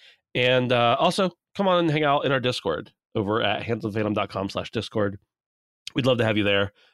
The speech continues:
We talk about nonsense sometimes. Sometimes, um, people remind us of things that we said that we've forgotten. And, uh, that's just the way podcasts work, apparently. So here we are. Boys, what's been happening in your weeks this week? Dave, let's start with you. You got a new job.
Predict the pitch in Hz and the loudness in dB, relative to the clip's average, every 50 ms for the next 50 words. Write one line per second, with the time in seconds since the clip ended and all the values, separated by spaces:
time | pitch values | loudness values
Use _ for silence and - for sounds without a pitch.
0 | _ - 110 - 113 104 - 107 98 95 95 113 110 113 110 - 131 107 - 120 | _ -6 -2 0 0 0 0 0 0 0 2 2 2 2 0 0 -2 -2 -2 -2
1 | 110 104 110 110 107 107 107 104 - - 101 98 107 104 101 98 98 98 98 - | -2 0 0 0 0 0 0 -2 -2 -2 -4 -2 0 0 0 0 0 0 -2 -4
2 | - - _ _ _ _ _ _ _ _ _ - 95 92 90 90 87 87 87 90 | -6 -8 _ _ _ _ _ _ _ _ _ -6 -4 -2 -2 -2 -2 -2 -4 -4
3 | 87 85 87 - _ _ - 107 - 104 95 92 90 92 95 - _ _ _ _ | -6 -8 -10 -12 _ _ -8 -6 -2 -2 -2 0 0 -2 -4 -6 _ _ _ _
4 | - 107 95 98 95 95 101 98 98 98 - - - - - - 92 - - 98 | -8 -6 -4 -2 -2 -2 -2 -2 -2 -4 -4 -6 -10 -10 -10 -10 -8 -6 -6 -6
5 | 95 87 98 104 95 90 - - 110 101 98 95 90 90 - - - - 101 98 | -6 -8 -8 -8 -10 -8 -6 -6 -6 -6 -6 -6 -8 -8 -10 -10 -10 -8 -6 -6
6 | 117 - 110 107 107 104 - _ _ _ _ _ _ _ _ _ _ - - 101 | -6 -4 -4 -6 -6 -8 -10 _ _ _ _ _ _ _ _ _ _ -8 -4 -2
7 | 98 92 90 92 87 90 90 92 92 98 104 - - 113 - 127 127 - - 135 | -2 -2 -2 -2 -2 -2 0 0 0 -2 -4 -4 -6 -6 -4 -4 -4 -4 -4 -4
8 | 143 143 - 147 135 - - - 330 _ - - _ _ - - 113 104 104 101 | -6 -4 -6 -8 -8 -6 -8 -8 -8 _ -16 -20 _ _ -14 -8 -6 -6 -4 -4
9 | 92 90 90 - - - 101 92 95 95 - _ _ _ _ _ _ _ _ _ | -6 -8 -10 -10 -6 -4 -2 -2 -2 -4 -8 _ _ _ _ _ _ _ _ _
10 | _ _ _ _ - 110 98 95 95 87 92 98 - _ _ _ _ _ - 170 | _ _ _ _ -6 -4 -2 -2 -2 -4 -4 -8 -12 _ _ _ _ _ 2 2
11 | 175 160 120 131 180 - - - 196 151 143 151 156 143 - 127 123 117 123 - | 2 4 2 0 -2 -2 -2 -4 -2 0 0 0 0 0 -2 -2 -2 -2 -4 -4
12 | 117 110 113 113 113 107 110 104 - - - 104 - - 98 95 87 - 123 127 | -4 -4 -2 -2 -2 -2 -2 -4 -4 -6 -10 -10 -8 -6 -6 -6 -4 -2 -2 0
13 | 123 104 - - 123 123 - - 190 156 120 113 127 131 135 120 156 - 220 175 | 0 -2 -4 -4 -4 -4 -2 0 0 0 0 -2 -2 -2 -2 -2 -2 0 0 0
14 | 139 120 110 107 120 127 110 - - 98 107 123 95 92 - | 0 0 0 0 -2 -2 -2 -2 -2 -2 -2 -2 -4 -6 -8